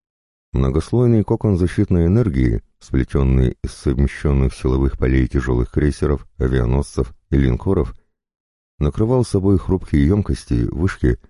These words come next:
и переходы топливного терминала, словно купол. "Ха! Пусть теперь наши дорогие русские друзья палят хоть до посинения",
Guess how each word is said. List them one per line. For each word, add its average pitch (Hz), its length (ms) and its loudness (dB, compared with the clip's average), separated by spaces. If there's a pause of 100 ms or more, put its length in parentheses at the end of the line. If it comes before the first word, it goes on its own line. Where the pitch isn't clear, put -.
(300)
и 104 80 0
переходы 98 500 2
топливного 67 560 0
терминала, 85 640 0
словно 69 380 -2
купол. - 340 -8 (760)
"Ха! 69 360 -2 (580)
Пусть 110 320 0
теперь 95 300 2
наши 90 280 0
дорогие 78 480 2
русские 76 420 0
друзья 71 640 0 (220)
палят 90 400 0
хоть 73 300 -2
до 67 100 0
посинения", 64 760 0